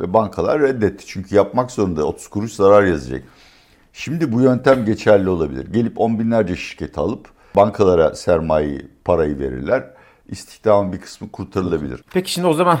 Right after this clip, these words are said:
Speaker 2: şöyle özetlemek gerekirse ücretli çalışanlar, emekliler zaten alım gücü düşecek. Daha da düşecek. Zam yok muhtemelen.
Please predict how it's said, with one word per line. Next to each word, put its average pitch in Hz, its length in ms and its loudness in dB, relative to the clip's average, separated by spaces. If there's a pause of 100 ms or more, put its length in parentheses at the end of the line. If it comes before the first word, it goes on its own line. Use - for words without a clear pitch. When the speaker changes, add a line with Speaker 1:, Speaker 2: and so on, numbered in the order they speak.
(140)
Speaker 2:
şöyle 151 220 -2
özetlemek 139 420 -2
gerekirse 139 520 -2 (340)
ücretli 131 400 -4
çalışanlar, 95 460 -2
emekliler 107 560 -2 (360)
zaten 110 480 0
alım 101 260 -2
gücü 95 180 -8
düşecek. 85 420 -10 (300)
Daha 92 180 4
da 87 40 -6
düşecek. 78 420 -12 (180)
Zam 90 240 -2
yok 90 160 -6
muhtemelen. 80 460 -12